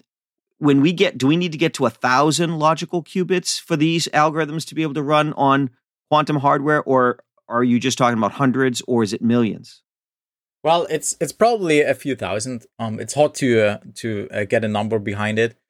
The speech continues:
Speaker 2: um, but definitely it's, uh, it's something that will probably take a little bit. It, it ro-, I
Speaker 1: Okay.
Speaker 2: mean, it also depends on the, uh, in the end, it also depends, of course, on the, the current route you're trying to optimize, right? How many stops and so on and, and whatnot.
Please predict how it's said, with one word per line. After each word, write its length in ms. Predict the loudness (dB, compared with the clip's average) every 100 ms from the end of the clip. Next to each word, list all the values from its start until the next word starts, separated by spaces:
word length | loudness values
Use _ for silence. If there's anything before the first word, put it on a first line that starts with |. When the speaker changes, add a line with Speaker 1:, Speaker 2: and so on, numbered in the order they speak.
| _ _ -6
Speaker 2:
um, 320 | -2 0 -2
but 400 | 0 2 2 -2 0
definitely 380 | 0 0 0
it's, 440 | 0 0 -4 -4 0
uh, 320 | 2 2 0 -8 _ _ _ -8
it's 140 | -4
something 400 | 0 0 0 -4
that 160 | -2 -2
will 220 | 0 0
probably 400 | -2 0 0 0
take 260 | -2 -4 -4
a 40 |
little 200 | -6 -6
bit. 240 | -4 -6 -8 _
It, 160 | -8 -4
it 140 | -4
ro-, 140 | -2 0
I 140 | 2
Speaker 1:
Okay. 80 | 2
Speaker 2:
mean, 100 | 2
it 120 | 2
also 280 | 4 2 2
depends 400 | 0 0 0 0
on 220 | -2 -2
the, 260 | -2 0 0
uh, 100 | 0 -4 _ _ _ _
in 80 | -2
the 100 | 0
end, 120 | 2
it 80 | 2
also 260 | 2 0 -2
depends, 340 | -4 -4 -4
of 140 | -6
course, 240 | -2 -2 -2
on 160 | -6
the, 120 | -6 -6
the 140 | -8
current 480 | -2 2 2 0 -4
route 480 | -2 2 2 0 -2
you're 80 |
trying 320 | -4 0 -2 -2
to 100 | -2
optimize, 600 | -2 -2 -6 -4 -6 -4
right? 140 | -4
How 140 | 0 0
many 200 | 0 -2
stops 440 | 0 2 2 -2
and 140 | -6
so 120 | -4 -2
on 340 | 0 0 -2
and, 160 | -4 -6
and 180 | -4
whatnot. 440 | 0 0 0 -2